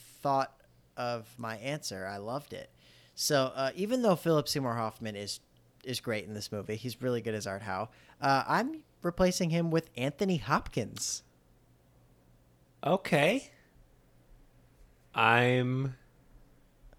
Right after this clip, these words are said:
Speaker 2: I'm liking it. Yeah, I like it. I, I'm, I'm, I'm in. I'm in. It took me a while. I'm in.
Speaker 1: He's just, like, the old manager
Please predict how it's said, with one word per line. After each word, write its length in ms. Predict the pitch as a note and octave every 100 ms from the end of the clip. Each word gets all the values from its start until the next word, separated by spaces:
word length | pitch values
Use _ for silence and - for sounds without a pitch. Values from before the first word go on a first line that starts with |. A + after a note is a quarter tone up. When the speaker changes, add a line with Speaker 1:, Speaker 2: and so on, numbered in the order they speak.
| _ _ _
Speaker 2:
I'm 240 | G2+ A2 B2+
liking 440 | D3+ A3+ B3+ F3
it. 280 | F2+ E2+ - _ _ _ _ _ _ _ _ _ _ _ _ _ _ _ _ _
Yeah, 360 | C3+ G3+ A#3 A#2+
I 100 | B2
like 340 | E3+ B3+ B3+
it. 180 | A#2 - -
I, 120 | D#3
I'm, 280 | D3+ D#3+ E3+
I'm, 240 | D3 D#3+ -
I'm 160 | C3+ C#3+
in. 220 | A2+ G2 - _
I'm 180 | B2 C#3
in. 160 | A#2+ F#2
It 80 |
took 140 | - D3
me 80 | D#3
a 60 |
while. 200 | B2+ A#2+ A2+
I'm 160 | G#2+
in. 160 | G2+ F2 - - - _ - - - _ _ _ _ - - _ _ _ _ _ _
Speaker 1:
He's 240 | - A3+ A3
just, 200 | C4 D#4
like, 300 | D4 - -
the 160 | B3+
old 400 | F3+ F#3 G3+ G3+
manager 520 | F#3 F3+ G3 G3 A3+